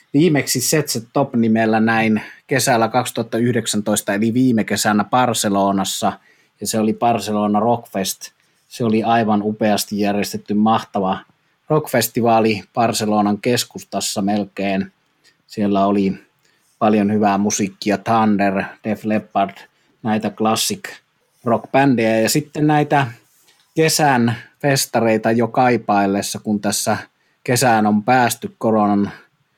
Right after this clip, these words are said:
jälkimainingeissa, niin on kaipaillut sillä tavalla, kun on peruuntunut festari toisensa jälkeen. Ja tämä Barcelona Rockfest, josta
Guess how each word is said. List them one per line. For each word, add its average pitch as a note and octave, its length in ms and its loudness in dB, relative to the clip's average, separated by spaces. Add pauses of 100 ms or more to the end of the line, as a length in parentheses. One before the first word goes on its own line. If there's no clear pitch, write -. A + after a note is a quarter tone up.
(340)
jälkimainingeissa, G#2 1200 0
niin G#2+ 300 2
on G#2+ 220 0
kaipaillut A2 720 2
sillä G#2+ 340 0
tavalla, G2+ 420 0
kun G#2+ 240 0
on G#2 220 0 (600)
peruuntunut A#2+ 680 0
festari A#2+ 440 0
toisensa A2 440 -2
jälkeen. G#2 640 0
Ja G2+ 80 -2
tämä A#2+ 240 0
Barcelona B2 680 0
Rockfest, A#2 600 -4
josta G#2+ 380 -2